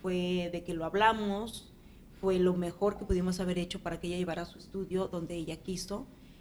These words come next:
Y hoy en día estoy satisfecha por lo que he logrado con ella, porque ha sabido ella, este, plantarse en un lugar muy, muy seguro. Entonces, creo que ha valido la pena.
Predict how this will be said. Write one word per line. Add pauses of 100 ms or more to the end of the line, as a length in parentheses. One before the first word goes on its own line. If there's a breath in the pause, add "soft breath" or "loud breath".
(120)
Y
hoy
en
día
estoy
satisfecha
por
lo
que
he
logrado
con
ella,
porque
ha
sabido
ella,
este,
plantarse
en
un
lugar (600)
muy,
muy
seguro.
Entonces, (400 loud breath)
creo
que
ha
valido
la
pena.